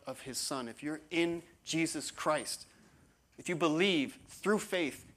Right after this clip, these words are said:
in the gospel, you have been declared righteous. And he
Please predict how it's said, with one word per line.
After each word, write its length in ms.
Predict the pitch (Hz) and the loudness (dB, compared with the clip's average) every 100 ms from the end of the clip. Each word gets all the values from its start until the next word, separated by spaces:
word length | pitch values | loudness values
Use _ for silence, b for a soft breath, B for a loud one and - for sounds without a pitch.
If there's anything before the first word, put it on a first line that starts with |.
| - | 2
in 160 | 202 | 6
the 80 | 190 | 6
gospel, 640 | 160 165 165 - 151 120 b - | 8 6 6 2 -2 -2 b -6
you 220 | 135 208 | 0 4
have 200 | 190 185 | 8 6
been 180 | 156 170 | 6 4
declared 440 | 160 - 175 165 | 2 0 2 2
righteous. 560 | 143 160 156 127 - - b b b - - | 4 2 2 -4 -6 -12 b b b -18 -2
And 140 | 160 | 0
he 420 | 156 196 208 202 | 2 2 2 0